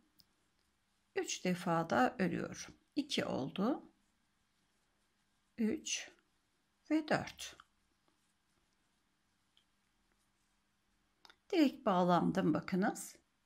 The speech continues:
Sonrasında zincirlerimi çektim. Dört tane trabzanımı yuva içerisine yerleştirdim. Sonra araya zincir çekmeden yeniden ikinci yuva içerisine geliyorum.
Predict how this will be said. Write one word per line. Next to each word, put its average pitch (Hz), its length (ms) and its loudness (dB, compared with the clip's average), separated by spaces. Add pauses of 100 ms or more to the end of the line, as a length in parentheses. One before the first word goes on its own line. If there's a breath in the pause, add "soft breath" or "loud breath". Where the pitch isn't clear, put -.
Sonrasında 190 1000 0 (800 loud breath)
zincirlerimi 180 760 6
çektim. - 560 -4
Dört 311 240 2
tane 180 320 4
trabzanımı 196 680 2
yuva 254 240 2
içerisine 185 600 2
yerleştirdim. 160 800 0 (540 loud breath)
Sonra 254 480 2
araya 247 260 4
zincir 214 360 0
çekmeden 190 800 -2
yeniden 214 580 4
ikinci 190 440 0
yuva 262 260 2
içerisine - 580 -4
geliyorum. 220 840 0